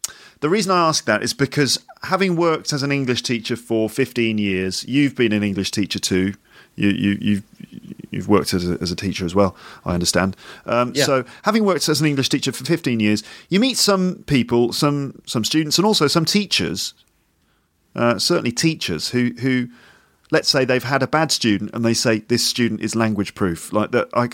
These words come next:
Speaker 1: there's nothing we can do with this particular individual who's been at the school for a year. They've done everything that we, we've got, you know,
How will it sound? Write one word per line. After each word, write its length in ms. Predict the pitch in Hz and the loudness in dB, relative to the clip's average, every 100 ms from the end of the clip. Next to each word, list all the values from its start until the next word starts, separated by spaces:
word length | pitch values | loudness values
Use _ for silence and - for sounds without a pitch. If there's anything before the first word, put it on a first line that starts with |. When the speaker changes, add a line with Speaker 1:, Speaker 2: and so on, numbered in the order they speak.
| - 123 | -8 -2
Speaker 1:
there's 160 | 123 | 0
nothing 320 | 147 131 135 | 0 0 0
we 120 | 127 127 | 0 0
can 180 | 123 | 0
do 400 | 120 139 101 98 - - - | 2 4 4 2 -2 -16 -6
with 120 | 110 | 0
this 120 | 120 | 0
particular 540 | 120 113 120 - 120 117 | 0 -2 0 0 2 2
individual 680 | 110 107 113 98 92 90 92 - - | 2 0 0 0 0 0 -4 -12 -4
who's 160 | 117 104 | -2 0
been 220 | 135 131 | 2 2
at 100 | 135 | 0
the 80 | 117 | -2
school 320 | - 123 117 | 0 2 0
for 340 | 117 110 107 - | 0 0 0 0
a 60 | 107 | -2
year. 600 | 110 120 113 92 90 90 | 0 2 2 2 0 -2
They've 240 | 107 107 98 | -2 -2 0
done 220 | 123 117 | 0 2
everything 540 | 117 107 113 - 113 104 | 2 2 -2 2 2 2
that 120 | - | 2
we, 260 | 110 104 - | 0 0 -2
we've 300 | 110 101 101 | -2 -2 2
got, 320 | 113 82 - _ _ _ _ | 2 2 -2 _ _ _ _
you 80 | 107 | 0
know, 200 | 98 | 0